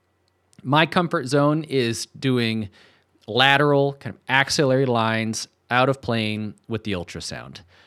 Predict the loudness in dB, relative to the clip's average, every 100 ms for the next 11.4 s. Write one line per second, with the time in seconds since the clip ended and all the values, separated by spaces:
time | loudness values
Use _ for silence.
0 | _ -10 4 8 8 6 2 0 0 -2
1 | -4 2 2 4 2 4 2 0 -6 -4
2 | 0 2 2 0 0 -2 -4 -6 -2 2
3 | 2 -2 -6 -6 -6 -8 -10 -8 0 0
4 | 2 -2 -2 -6 _ _ -20 _ 0 4
5 | 6 6 4 2 2 2 0 0 0 0
6 | 0 -4 -10 -20 -8 -2 0 0 -2 -2
7 | -2 -2 0 0 0 -4 -6 -2 0 0
8 | -4 -12 -18 -10 -2 2 2 0 -2 -4
9 | 0 2 2 0 -4 -4 -4 -6 -6 0
10 | 2 2 -2 -6 -6 -10 _ _ _ _
11 | _ 2 4 4